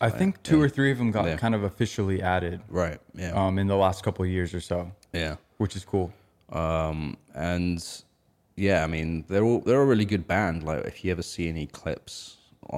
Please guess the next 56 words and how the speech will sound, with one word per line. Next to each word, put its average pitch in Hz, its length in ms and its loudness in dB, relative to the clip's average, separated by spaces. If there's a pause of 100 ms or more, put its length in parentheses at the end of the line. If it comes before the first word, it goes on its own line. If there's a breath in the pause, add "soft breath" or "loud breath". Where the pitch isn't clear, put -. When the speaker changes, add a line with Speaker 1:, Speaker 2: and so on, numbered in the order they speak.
Speaker 2:
online 78 560 0 (220)
from 98 260 0
different 107 420 0
years, 73 360 -2
even 87 240 -2
with 80 100 -2
the 76 60 -8
different 76 340 -10
lineups, 76 500 -6
they 69 120 -8
seem 87 260 -8
to, - 160 -16
like, 71 200 -4 (460)
have 82 200 -12
a 80 40 -4
really 73 240 -4
solid 80 500 -8 (140)
live 73 300 -6
sound 64 420 -10
happening. 71 380 -12 (280 soft breath)
Speaker 1:
Yeah. 104 200 2 (160)
Speaker 2:
The 107 140 4
N 127 100 6
P 107 140 2
R 117 120 4
th-, - 220 -8
clip - 240 2
I 82 80 2
saw 85 180 -4
was 82 160 0
really 82 200 -2
funny 78 280 -4
'cause 90 160 -6
all 101 120 0
the 98 80 0
band 98 320 4
members 80 280 -4
were 85 80 -6
just 82 220 -10
sitting - 240 -4
on 85 100 -2
the 78 60 -4
floor 95 260 -4
with 82 120 -4
no 80 180 -4
instruments, 73 560 -10
listening 85 340 -6
to - 100 -10
him, 82 220 -4
like, 78 200 -2
wail 82 420 0
on 73 80 -6
an 76 80 -8
acoustic - 400 -6
<laughs> - 80 -4
guitar. - 460 -4